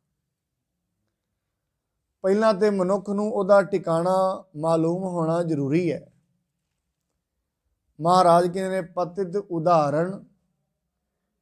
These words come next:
ਭੈ ਹਰਣ ਹਰ ਅਨਾਥ ਕੇ ਨਾਥ।"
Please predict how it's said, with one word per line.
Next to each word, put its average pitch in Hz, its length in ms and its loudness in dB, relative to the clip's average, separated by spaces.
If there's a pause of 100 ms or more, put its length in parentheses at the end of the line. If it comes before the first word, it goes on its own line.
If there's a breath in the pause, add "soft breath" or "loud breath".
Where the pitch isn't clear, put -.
(160)
ਭੈ 170 500 4
ਹਰਣ 165 420 2 (1300)
ਹਰ 202 500 2 (120)
ਅਨਾਥ 170 600 2
ਕੇ 185 340 -2
ਨਾਥ।" 156 540 -2